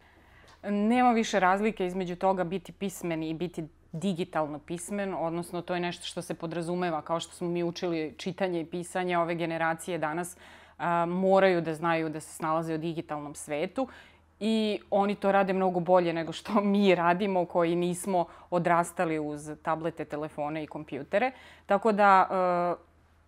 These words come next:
to je izuzetno važno i za svaki posao kojim se bavite, iz prostog razloga što, a, danas ako ne postojite na internetu, jednostavno ni ne postojite. Bili da, bilo da se, da ste ličnost,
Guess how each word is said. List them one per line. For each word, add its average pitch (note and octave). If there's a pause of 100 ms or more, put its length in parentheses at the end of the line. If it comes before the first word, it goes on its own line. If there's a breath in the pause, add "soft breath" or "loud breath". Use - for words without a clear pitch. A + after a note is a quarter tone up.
(120)
to A3
je A3
izuzetno G#3
važno G3+
i G#3
za F#3+
svaki G3
posao F3
kojim E3
se -
bavite, D#3+ (340 loud breath)
iz F#3
prostog F#3+
razloga F#3
što, F3+ (280 loud breath)
a, E3+
danas F3
ako F3+
ne F3
postojite E3+
na D#3
internetu, E3 (120)
jednostavno E3+
ni E3
ne E3
postojite. D3+
Bili E3
da, D#3+
bilo F3+
da F3
se, E3+
da E3
ste D#3
ličnost, A#3